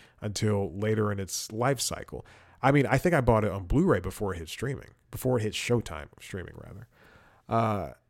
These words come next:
uh, four K Blu-ray, by the way. <laughs> We don't spend money on regular Blu-rays anymore, unless that's the only format.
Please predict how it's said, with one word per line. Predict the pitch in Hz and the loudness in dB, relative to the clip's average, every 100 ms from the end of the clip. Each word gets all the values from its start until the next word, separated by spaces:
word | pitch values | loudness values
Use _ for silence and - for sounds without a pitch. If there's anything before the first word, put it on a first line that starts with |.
| _ _ _ _ _ _ - | _ _ _ _ _ _ -6
uh, | 117 | -4
four | 110 127 | -2 -2
K | 101 85 | -2 -4
Blu-ray, | - - - - | -12 -14 -18 -16
by | - | -12
the | - | 0
way. | - - 120 - 120 | 2 2 -4 -8 -12
<laughs> | - _ _ _ - - _ _ - - - | -16 _ _ _ -20 -20 _ _ -20 -16 -8
We | 120 123 | -2 0
don't | 120 | 0
spend | 117 - 117 107 | -2 -2 -4 -2
money | 107 107 | -4 -4
on | 95 | -4
regular | 101 107 104 92 | -2 0 -2 -4
Blu-rays | 95 95 92 95 | -4 -4 -2 -4
anymore, | 92 90 90 104 - - 110 - - - - | -6 -6 -8 -10 -12 -14 -12 -12 -14 -8 2
unless | 135 151 | 8 8
that's | 147 123 | 8 6
the | 120 | 6
only | 110 104 | 2 0
format. | - 92 73 | -2 -6 -6